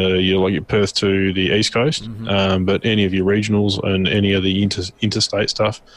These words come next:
Speaker 1: uh, we don't, we don't see
Speaker 2: Forget
Speaker 1: any,
Speaker 2: it,
Speaker 1: uh,
Speaker 2: yeah.
Speaker 1: internet or anything like that.
Speaker 2: Oh.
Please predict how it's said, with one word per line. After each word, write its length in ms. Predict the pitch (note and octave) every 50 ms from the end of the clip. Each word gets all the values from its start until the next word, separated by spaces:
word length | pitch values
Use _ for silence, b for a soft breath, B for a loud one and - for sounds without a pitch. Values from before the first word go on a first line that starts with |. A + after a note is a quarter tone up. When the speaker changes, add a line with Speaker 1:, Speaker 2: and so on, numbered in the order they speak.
| B B B B B _ - -
Speaker 1:
uh, 160 | F#2+ E2 E2
we 120 | F2 F#2+ F#2+
don't, 240 | F#2+ F#2 F#2 - -
we 80 | G2+
don't 160 | F#2 F#2 F#2 E2
see 120 | - G2
Speaker 2:
Forget 180 | F#2+ F#2+ F#2+ G2+
Speaker 1:
any, 120 | F#2+ F#2+
Speaker 2:
it, 40 | F#2+
Speaker 1:
uh, 120 | F#2 F#2 F#2
Speaker 2:
yeah. 60 | F#2+ G#2
Speaker 1:
internet 380 | G#2 G2+ - - G2+ F#2+ F#2
or 80 | F#2+ F#2
anything 260 | G2+ G2 - - F#2+
like 240 | F#2+ F#2+ G2 G2+ G2
that. 760 | - _ _ _ _ _ _ _ _ _ _ _ _ _ -
Speaker 2:
Oh. 180 | G#2 A2 B2 C3+